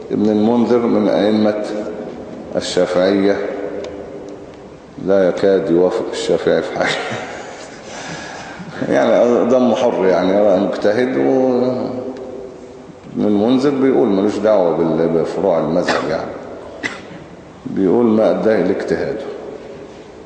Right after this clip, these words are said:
ما فيهوش تقليد يعني، لا يقلد، زي شيخ الإسلام كده في الحنابلة، لا يقلد،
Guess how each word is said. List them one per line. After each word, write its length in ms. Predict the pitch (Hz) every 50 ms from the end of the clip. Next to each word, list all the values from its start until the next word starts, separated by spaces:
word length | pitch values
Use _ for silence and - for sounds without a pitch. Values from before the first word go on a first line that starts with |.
| - - - - -
ما 60 | - 85
فيهوش 260 | - - 123 117 -
تقليد 460 | - - - - 107 110 117 104 78
يعني، 320 | - - - - 87 90
لا 80 | 98 104
يقلد، 480 | 101 95 - - 98 - - - - - - - - - -
زي 200 | 95 110 123 117
شيخ 200 | 113 - 120 -
الإسلام 460 | 113 98 - 92 - - 110 110 104 95 -
كده 180 | 123 104 110 110
في 80 | -
الحنابلة، 540 | 107 - - 113 117 120 120 127 - 269 - - - - - - - - - - - - - - - - - -
لا 160 | - 120 127
يقلد، 600 | 123 117 104 - 131 127 117 - - - - -